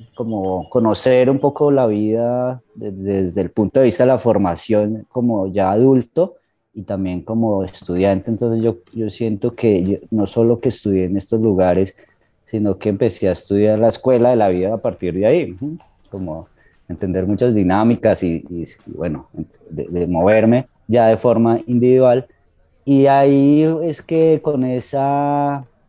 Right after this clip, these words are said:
con esa curiosidad, con esa, con esa hambre de, de, de, de saber que era Buenos Aires, de, de rodearme de gente, pues,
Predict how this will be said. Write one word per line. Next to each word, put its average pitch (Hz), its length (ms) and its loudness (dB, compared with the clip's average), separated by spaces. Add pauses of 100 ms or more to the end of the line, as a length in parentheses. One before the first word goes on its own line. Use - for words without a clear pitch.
(160)
con 120 220 -4
esa 127 220 -4
curiosidad, 123 1400 0
con 117 180 -6
esa, 117 480 -6
con 117 140 -2
esa 127 400 -2
hambre 131 420 0 (640)
de, 101 200 0
de, 98 480 -2
de, 98 500 -6 (140)
de 101 220 0
saber 110 500 2
que 135 100 0
era 127 120 2
Buenos 120 380 0
Aires, 123 600 2
de, 107 380 -4 (720)
de 104 180 -10
rodearme 101 400 0
de 120 60 2
gente, 147 240 -2
pues, - 420 -6